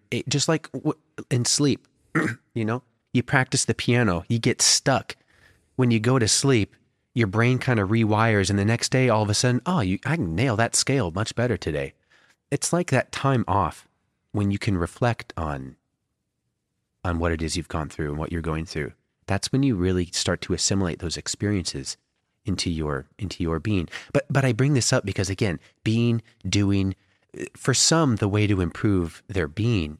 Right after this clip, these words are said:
is by doing, you know, by doing hard things or challenging themselves. By others, maybe the, improving their being is, is just, is helping others. Maybe it's going to church. For some, it might be meditating and conquering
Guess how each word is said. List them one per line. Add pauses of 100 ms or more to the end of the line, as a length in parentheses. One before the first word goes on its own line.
is
by
doing, (380)
you
know,
by
doing
hard
things
or
challenging
themselves. (100)
By
others,
maybe
the,
improving
their
being
is, (460)
is
just,
is
helping
others.
Maybe
it's
going
to
church. (240)
For
some,
it
might
be (260)
meditating
and
conquering